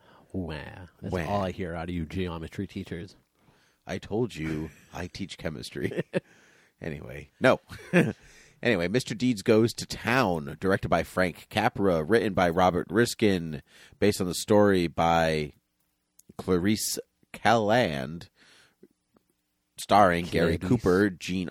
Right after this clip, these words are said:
Speaker 2: Arthur, George Bancroft, and Lionel Stander. It was nominated for Best Picture, Actor, Screenplay, and Sound.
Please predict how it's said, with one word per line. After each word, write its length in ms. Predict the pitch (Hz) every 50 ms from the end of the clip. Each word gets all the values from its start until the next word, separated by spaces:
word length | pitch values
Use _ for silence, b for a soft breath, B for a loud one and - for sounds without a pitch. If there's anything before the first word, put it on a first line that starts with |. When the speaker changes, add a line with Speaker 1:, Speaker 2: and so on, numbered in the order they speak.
| - -
Speaker 2:
Arthur, 400 | 95 120 127 - - 123 120 117
George 340 | 101 - - 82 80 80 -
Bancroft, 520 | - 101 104 95 - 107 98 98 98 -
and 220 | - 62 78 78 80
Lionel 340 | 78 80 80 80 76 73 -
Stander. 680 | - - - 123 139 143 135 120 127 127 127 123 120 B B B B B B B B
It 40 | 95
was 180 | 87 80 76 78
nominated 1000 | 87 87 92 104 117 147 180 175 151 107 90 85 80 73 76 80 85 80 - - -
for 160 | - - 85
Best 260 | 73 80 76 - -
Picture, 360 | - 98 - - - 90 82 - -
Actor, 320 | 80 87 - - - 78
Screenplay, 800 | 71 - - - - 92 92 90 - - 90 85 82 80 - -
and 140 | 67 71 78 -
Sound. 600 | - - 101 104 107 110 113 110 110 113 110